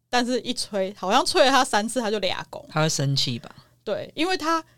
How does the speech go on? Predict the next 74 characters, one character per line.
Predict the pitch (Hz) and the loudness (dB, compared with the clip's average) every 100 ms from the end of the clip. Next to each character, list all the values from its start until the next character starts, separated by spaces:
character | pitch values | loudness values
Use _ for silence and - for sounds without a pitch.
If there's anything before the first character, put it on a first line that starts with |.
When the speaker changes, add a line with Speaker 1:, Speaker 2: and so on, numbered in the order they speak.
| _ - | _ -2
Speaker 1:
就 | 392 | 0
是 | 392 | 2
很 | 320 262 247 | 2 2 2
想 | 294 208 | 2 0
要 | 262 | -2
把 | 311 220 185 | -2 -2 0
他 | 247 | -2
想 | 269 196 | -2 -4
讲 | 202 165 | -6 -6
的 | 160 | -2
话 | 220 185 | -2 -2
讲 | - - - | -8 -14 -14
完， | 57 - | -14 -8
可 | 220 | -2
是 | 370 | 0
其 | 349 | 0
实 | 254 | 0
工 | 254 262 | 0 2
作 | 277 190 | 2 0
人 | 175 | -2
员 | 170 | -6
也 | 170 | -6
是 | 170 | -6
有 | 240 185 | -4 -4
点 | 196 | -4
无 | 175 175 | -8 -8
奈， | 208 214 | -4 -2
因 | 262 | -2
为 | 311 _ _ _ | -6 _ _ _
通 | - 320 | -4 0
告 | 330 320 | 2 2
真 | 302 | 2
的 | 277 | 0
太 | 285 302 214 | 2 0 0
多 | - 240 196 208 | -2 0 2 2
了， | 170 180 | 0 -6
就 | - 285 294 | -6 -4 -4
是 | 285 - - | -8 -12 -8
一 | 262 | -2
个 | 233 | 0
巨 | - 254 | 0 -4
星 | 196 220 | -4 -4
的 | 208 | -4
通 | 185 190 | -4 -6
告 | 196 180 | -6 -6
就 | 196 | -8
是 | |
这 | 190 | -8
么 | 196 165 | -12 -12
多， | - - - _ _ _ _ - | -14 -14 -16 _ _ _ _ -20
对 | - | -16
啊。 | - | -10
Speaker 2:
但 | 285 | -6
他 | 277 285 | -4 -2
还 | 240 | -2
可 | - | 0
以 | 190 | 0
每 | 180 131 | 0 0
一 | 151 | -2
场 | 156 131 | -2 -4
都 | 147 | -2
这 | 147 | -2
么 | 151 135 | -2 0
认 | 139 127 | 0 0
真， | 127 123 | -2 -4
也 | 113 | -4
是 | 113 | -4
蛮 | 131 113 | -4 -4
不 | - | -8
错 | 113 - 117 | -10 -10 -10
的。 | - _ _ - | -14 _ _ -12
Speaker 1:
对， | 196 | -10
他 | 180 240 | -4 -4
就， | - | -4